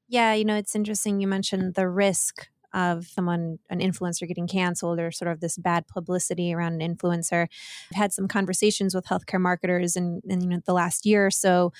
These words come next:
sort of about where they felt the opportunity lies and kind of partnering with influencers, health influencers on TikTok, Instagram, et cetera, et cetera.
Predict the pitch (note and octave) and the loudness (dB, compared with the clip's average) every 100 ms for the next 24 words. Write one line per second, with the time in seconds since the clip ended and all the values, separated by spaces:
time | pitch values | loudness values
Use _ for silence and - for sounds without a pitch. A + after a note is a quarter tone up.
0 | - - - G3+ F#3+ F#3 E3+ F#3+ G3 G3 | -18 -16 -2 0 2 2 2 2 2 2
1 | - - - G3 G3 F#3+ F#3 - F#3+ F#3 | 0 -4 0 2 4 4 2 2 2 2
2 | - - F3+ - - G#3 F#3 F3+ F#3 F3+ | 0 0 0 0 -2 0 2 2 4 4
3 | F3+ F3+ F3 - F3 F3 F3 F3 - G3+ | 4 4 2 0 -4 -4 -4 -6 0 0
4 | G3 F#3+ F#3 - F#3 F#3 F3 E3+ F#3 F3 | 2 0 0 0 -2 0 -2 0 0 0
5 | E3+ - - - F#3+ - F#3 - F#3 F3 | 0 -4 -4 0 0 0 -4 0 0 0
6 | E3+ - F3 E3+ E3 D#3+ D#3+ E3 F3+ - | -2 -2 0 0 0 -2 -4 -4 -6 -2
7 | E3+ E3+ - F3+ - F3 E3 D#3+ D#3+ F3 | 0 0 -2 -4 -2 -2 -2 -2 -2 0
8 | E3+ E3 - G3+ F#3 | 0 0 0 2 2